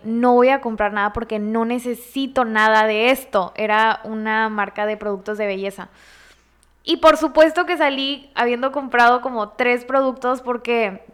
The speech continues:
todo me enamoró, o sea, desde el espacio, quien me estuvo atendiendo, el, o sea, toda la experiencia me dijo, "Quiero, quiero,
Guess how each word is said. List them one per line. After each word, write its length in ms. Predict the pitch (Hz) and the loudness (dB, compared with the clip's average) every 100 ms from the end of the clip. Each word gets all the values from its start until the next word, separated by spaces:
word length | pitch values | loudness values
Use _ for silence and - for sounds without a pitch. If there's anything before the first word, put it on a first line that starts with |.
| - | 4
todo 260 | 285 285 | 6 6
me 120 | 294 | 4
enamoró, 420 | 311 302 277 254 226 | 0 0 2 2 0
o 60 | |
sea, 180 | 202 214 | -2 -4
desde 260 | 208 202 214 | -4 -4 -4
el 80 | |
espacio, 840 | 208 208 254 254 254 254 247 254 247 _ _ _ _ _ _ _ | -6 -2 2 2 0 0 0 0 -6 _ _ _ _ _ _ _
quien 160 | 254 240 | -6 -4
me 80 | 226 | -4
estuvo 260 | 220 240 | -2 2
atendiendo, 840 | 247 247 226 240 254 247 240 233 226 - - _ _ | 2 2 -4 -2 -4 -2 0 0 -4 -16 -20 _ _
el, 360 | - 226 214 - - | -12 -10 -10 -8 -6
o 60 | |
sea, 240 | 262 277 - | -4 -4 0
toda 180 | 320 349 | 4 4
la 80 | |
experiencia 1120 | 359 - - 269 254 254 269 285 269 294 311 - _ _ | 2 -4 -6 -4 -4 -2 -2 -4 -4 -6 -6 -10 _ _
me 480 | 190 226 233 233 240 | -10 -6 -4 -2 0
dijo, 380 | 240 233 226 226 | -2 -2 -6 -6
"Quiero, 500 | 240 240 262 262 - - | -4 0 0 0 -8 -12
quiero, 540 | - 240 262 226 226 | -4 2 2 0 -8